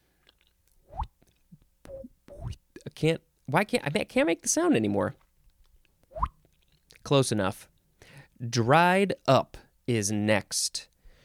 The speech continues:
Uh, let's see, you can emphasize either syllable.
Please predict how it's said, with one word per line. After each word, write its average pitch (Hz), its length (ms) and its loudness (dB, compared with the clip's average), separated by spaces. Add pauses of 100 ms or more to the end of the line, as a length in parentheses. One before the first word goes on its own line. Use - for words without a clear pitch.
(580)
Uh, 131 480 6
let's 131 180 0
see, 135 140 2
you 120 100 2
can 151 140 4
emphasize 143 760 2
either 175 260 2
syllable. 113 600 2